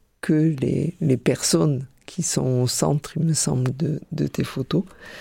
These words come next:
même si tu le, <clears throat> si tu le dis pas, euh, exactement. Et, et le deuxième livre, il, il est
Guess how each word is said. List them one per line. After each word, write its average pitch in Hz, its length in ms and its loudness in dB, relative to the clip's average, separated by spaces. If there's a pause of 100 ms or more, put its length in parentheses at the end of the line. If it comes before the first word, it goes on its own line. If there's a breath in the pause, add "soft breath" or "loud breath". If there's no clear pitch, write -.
(260 loud breath)
même 175 260 6
si 170 260 0
tu - 220 0
le, 151 460 2 (240)
<clears throat> 147 180 6
si 139 200 -4
tu - 160 -8
le 165 100 0
dis - 180 -8
pas, 151 260 0 (540 loud breath)
euh, 131 100 2 (100)
exactement. 127 680 0 (880 loud breath)
Et, 160 480 6
et 185 40 6
le 160 100 4
deuxième 185 400 4
livre, 220 360 6
il, 170 280 2
il 151 220 2
est 143 440 4